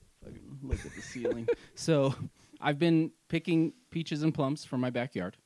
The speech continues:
Speaker 2: Yeah.
Speaker 1: And there's a lot of spiders in those.
Speaker 2: Mm-hmm.
Speaker 1: So, I just,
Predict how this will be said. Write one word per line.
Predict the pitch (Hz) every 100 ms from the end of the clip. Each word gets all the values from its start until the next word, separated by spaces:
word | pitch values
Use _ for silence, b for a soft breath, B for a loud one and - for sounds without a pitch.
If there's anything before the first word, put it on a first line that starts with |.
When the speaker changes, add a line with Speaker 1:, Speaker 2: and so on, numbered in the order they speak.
| _
Speaker 2:
Yeah. | 127 120 123 113 104 -
Speaker 1:
And | 135 139 139 127
there's | 107 123 139 139
a | 143
lot | 147 214 254
of | 143
spiders | - 107 87 87
in | 85
those. | 71 - -
Speaker 2:
Mm-hmm. | - 123 123
Speaker 1:
So, | 139 156 143 -
I | 143 151
just, | 151 147